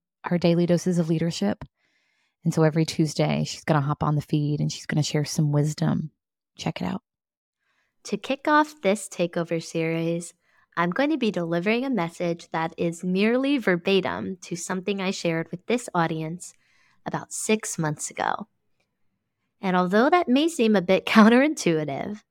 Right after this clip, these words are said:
Speaker 2: I'm sitting here recording this nearly half a year later, and I'm still finding myself having to continually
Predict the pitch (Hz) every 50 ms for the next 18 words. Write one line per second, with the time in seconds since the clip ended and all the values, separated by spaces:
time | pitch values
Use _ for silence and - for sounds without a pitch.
0 | _ _ _ _ _ _ - 185 185 - - - 415 466 480 453 339 240 175 180
1 | 170 165 165 165 175 170 - - 285 302 302 247 165 156 160 151 131 175 - -
2 | - - 180 185 190 196 190 180 170 165 165 - - 254 262 285 294 302 - -
3 | - 202 196 180 185 180 180 180 175 180 180 170 147 123 101 - - - - -
4 | - _ _ _ _ _ _ _ _ _ _ _ _ _ - 208 208 214 214 220
5 | 220 - - - 403 427 466 466 - 196 170 165 165 165 165 160 160 160 165 -
6 | - 156 156 156 170 196 - - 165 156 156 160 160 165 175 - - 165 165 -
7 | - - - 151 156 156 - - - - 269 294 302 294 285 233 185 170 160 143
8 | 131 104 104 175 -